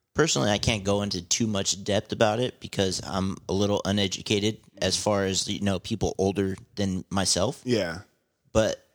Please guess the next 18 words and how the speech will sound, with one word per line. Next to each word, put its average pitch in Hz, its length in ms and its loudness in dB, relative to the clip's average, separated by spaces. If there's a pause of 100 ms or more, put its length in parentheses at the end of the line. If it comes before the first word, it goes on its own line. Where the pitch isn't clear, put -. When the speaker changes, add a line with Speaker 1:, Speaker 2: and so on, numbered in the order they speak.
(240)
Speaker 1:
from 110 200 0
what 113 140 4
I 107 80 2
know 107 380 0 (500)
and 98 220 2
me 101 300 0 (160)
studying 104 380 0
the 95 80 -2
game, 101 400 -2 (720)
I, 101 160 2 (100)
I 98 100 2
think 95 200 -2
Isaiah 92 320 0
is 85 340 -4
the 104 140 0
more 101 160 -2
complete 95 380 -6
player. 92 300 -2